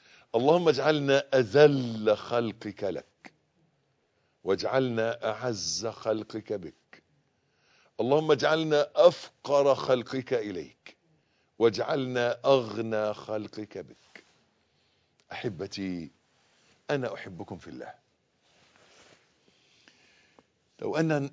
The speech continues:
إنسانا استشعر أن في قلبه شيئاً من الكبر، وقد قلت في اللقاء الماضي أن أخطر هذه الأمراض القلبية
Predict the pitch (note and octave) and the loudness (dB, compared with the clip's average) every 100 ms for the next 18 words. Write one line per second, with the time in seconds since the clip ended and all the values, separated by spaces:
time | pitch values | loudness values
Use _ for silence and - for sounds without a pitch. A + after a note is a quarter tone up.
0 | C3+ B2 - D3 D3 C3+ B2 A2+ - D3+ | -6 -4 -4 -4 -4 -6 -4 -4 -4 -6
1 | D3+ - - A#2+ A#2+ B2 A#2+ A#2+ A#2 A2+ | -8 -8 -8 -6 -6 -6 -8 -8 -8 -10
2 | A2+ A2+ - C#3+ A2 A2+ A#2 A#2+ A#2 A2 | -10 -12 -10 -8 -8 -10 -12 -10 -8 -8
3 | A#2 A#2 A#2 - A2+ G#2+ G#2+ G2 - - | -8 -8 -12 -12 -10 -10 -10 -12 -14 -20
4 | - - - _ _ _ _ _ _ _ | -20 -20 -20 _ _ _ _ _ _ _
5 | _ _ _ _ _ _ _ _ _ _ | _ _ _ _ _ _ _ _ _ _
6 | E2 G#2+ G#2+ G2+ F#2+ - A#2 A2 - D3 | 2 6 6 4 2 -4 -4 -4 -2 -2
7 | C3 C3 C3 B2 B2 D3+ C#3+ D3 D#3+ D3+ | 0 -4 -2 -4 -2 -4 -4 -2 0 0
8 | C3 - _ _ _ _ _ _ _ _ | -4 -8 _ _ _ _ _ _ _ _
9 | _ _ _ _ _ _ _ _ _ _ | _ _ _ _ _ _ _ _ _ _
10 | _ _ _ _ _ - _ C3+ C#3+ C#3+ | _ _ _ _ _ -20 _ -2 -2 0
11 | C#3 B2+ C3 F2+ E2 E3 E3 C#3+ C#3 C3+ | -2 0 -2 -4 0 0 2 0 2 -2
12 | C#3 C3 B2+ B2 D#3 D3+ C3+ - - C3 | -2 -2 -2 -2 -2 0 -4 -6 -4 -4
13 | B2+ B2 D3 D3 B2+ C#3 B2+ - B2+ B2 | -2 -2 0 0 -2 -4 -6 -4 -2 -2
14 | A2 C#3+ D3 E3 | -4 -2 0 -2